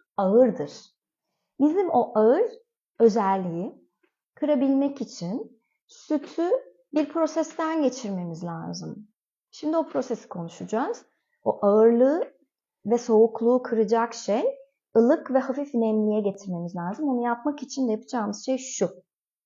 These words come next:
Bir birim süte bir birim su, içme suyu elbette,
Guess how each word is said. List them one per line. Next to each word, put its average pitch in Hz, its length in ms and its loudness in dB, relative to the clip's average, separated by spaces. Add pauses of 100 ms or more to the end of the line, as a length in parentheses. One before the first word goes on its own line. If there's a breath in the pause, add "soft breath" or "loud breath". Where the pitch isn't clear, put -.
(1300)
Bir 277 280 0
birim 190 260 -2
süte 214 600 -6 (240)
bir 226 280 0
birim 208 260 0
su, 196 560 -4
içme - 280 -8
suyu 180 240 -10
elbette, 175 840 -10